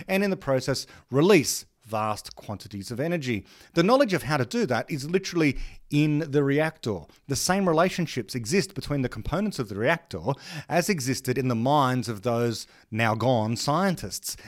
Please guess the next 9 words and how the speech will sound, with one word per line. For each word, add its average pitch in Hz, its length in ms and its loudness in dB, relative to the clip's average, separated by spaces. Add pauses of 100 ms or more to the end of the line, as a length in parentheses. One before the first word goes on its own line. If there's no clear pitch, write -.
and 151 200 0
can 139 120 -2
now 151 160 2
be 131 160 -2
recreated, 131 840 0
literally 175 540 -4
recreated, 95 920 -4
mind 90 320 -8
you, 104 200 -4